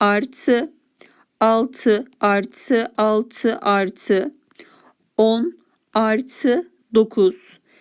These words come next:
bölü kaç tane verimiz var? Beş tane. Beşe bölüyorum. Üst kısmı toplarsanız arkadaşlar kırk gelir. Beşe bölersek de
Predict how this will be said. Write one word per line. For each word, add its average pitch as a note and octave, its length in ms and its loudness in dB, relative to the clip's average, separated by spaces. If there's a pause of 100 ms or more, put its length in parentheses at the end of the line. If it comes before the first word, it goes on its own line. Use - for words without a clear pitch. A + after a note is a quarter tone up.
(260)
bölü G#3+ 440 2 (220)
kaç F#4 300 2
tane G3+ 340 0
verimiz F3+ 440 2
var? A#3+ 280 0
Beş A#3 240 2
tane. G3 400 0
Beşe A#3+ 300 0
bölüyorum. F#3 540 0 (320)
Üst - 220 -2
kısmı E4 380 -2
toplarsanız C4 640 0
arkadaşlar A3 640 -2
kırk A#3 260 -4
gelir. A#3 340 0
Beşe A#3+ 260 0
bölersek A#3+ 640 -2
de G#3+ 200 -2